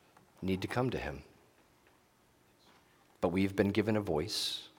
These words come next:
We have been given the gospel message. We have been given feet to take that gospel of peace to them. We have to acknowledge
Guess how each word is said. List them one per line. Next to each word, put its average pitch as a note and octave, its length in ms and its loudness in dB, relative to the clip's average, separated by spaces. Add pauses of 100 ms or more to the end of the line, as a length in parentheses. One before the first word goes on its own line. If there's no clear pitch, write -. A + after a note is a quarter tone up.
(400)
We F#2 100 0
have E2+ 100 0
been F#2 140 4
given G2 280 6
the G2+ 60 0
gospel F#2+ 340 2
message. E2+ 640 -4 (640)
We G#2 80 4
have G2 120 0
been F#2+ 160 4
given G2+ 320 0
feet - 520 -4 (1120)
to G2 100 -4
take - 480 -2
that D2+ 320 -2
gospel D#2+ 400 0
of - 160 -6
peace - 420 -6 (200)
to F#2 160 -2
them. D#2 220 -8 (2000)
We F#2 80 2
have E2+ 140 2
to G2+ 100 4
acknowledge F#2+ 640 6